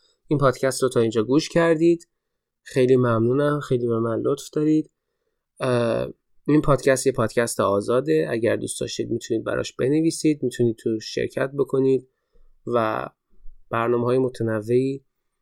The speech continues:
در برنامه این پادکست وجود داره که به زودی اعلام می‌شه. قرار است قسمت سربازی رو درست بکنم. لطفاً دوباره خواهش می‌کنم اگر کسی رو دور و برتون دارید،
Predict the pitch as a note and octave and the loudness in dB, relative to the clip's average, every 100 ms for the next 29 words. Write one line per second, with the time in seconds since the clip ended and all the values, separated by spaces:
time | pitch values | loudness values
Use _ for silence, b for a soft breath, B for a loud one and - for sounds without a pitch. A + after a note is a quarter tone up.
0 | _ - D#3+ F3 D3+ C3+ C3 B2+ A#2 - | _ -2 2 4 6 6 6 4 0 -2
1 | A#2+ A2+ G#2+ B2 D3 F3 E3+ E3+ D#3 - | -4 -4 -4 -2 2 4 6 4 2 -4
2 | - A2+ A2+ A2 A2 G#2+ B2 C3+ C#3+ _ | -10 -2 -2 0 -2 -2 -2 -2 -4 _
3 | _ - A#2+ A2+ B2+ D#3+ D#3+ - E3 E3+ | _ -4 0 2 4 4 2 4 4 4
4 | _ _ _ _ _ _ D#3 E3+ F#3 G3+ | _ _ _ _ _ _ 6 8 8 6
5 | F#3+ E3+ E3 E3 F#3+ F#3 F3+ D#3+ C#3 C3 | 4 4 4 4 6 6 6 4 6 6
6 | C3 E3 E3+ E3 - E3 - D#3 D3+ C3+ | 6 6 8 6 4 0 4 4 4 4
7 | B2+ - C#3 C#3+ D3+ C3 A#2+ A#2 A#2 B2+ | 2 2 2 4 2 2 4 6 4 2
8 | - A#2+ B2+ - C3 B2 B2 A#2+ B2+ A#2 | -2 0 -2 -2 -2 0 0 0 0 0
9 | A#2 A2+ A2+ - A#2 G#2+ - _ _ _ | -2 -2 -6 -4 0 0 -2 _ _ _
10 | _ - A2 A2 A2+ A#2+ - A2+ G#2 G#2+ | _ -2 0 2 0 -2 -2 0 2 2
11 | C3 C3 | 2 0